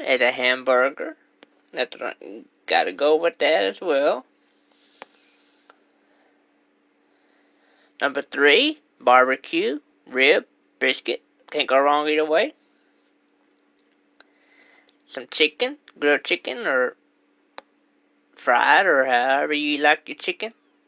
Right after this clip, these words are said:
Number five is kind of a toss-up. It could go between pizza, which is Italian, but hey, it gets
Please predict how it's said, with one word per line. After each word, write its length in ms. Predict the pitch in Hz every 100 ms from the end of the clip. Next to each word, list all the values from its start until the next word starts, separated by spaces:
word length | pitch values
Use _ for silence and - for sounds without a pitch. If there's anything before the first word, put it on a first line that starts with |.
| _ _ _ _ _ _ _ _ _ _ _ _ _ _ _ _ _ _
Number 260 | 220 277 285
five 520 | - 269 277 277 254
is 160 | 233 -
kind 340 | 247 226 220
of 140 | 208
a 160 | 190 160
toss-up. 1040 | - 185 196 247 240 - 262 262 254 - _ _ _ _ _ _ _ _ _ _ _ _ _ _ _ -
It 140 | 147
could 180 | 202 196
go 180 | 185 208
between 920 | 185 - - 202 202 190 180 175 165
pizza, 720 | - 214 220 - 262 277 285 -
which 320 | 156 127 143
is 180 | 147 135
Italian, 760 | 123 123 143 208 240 254 269 226
but 160 | 160
hey, 380 | - 202 170 123 _ _ _ _ _ _ _ _ _ _ -
it 180 | 131 143
gets 180 | 160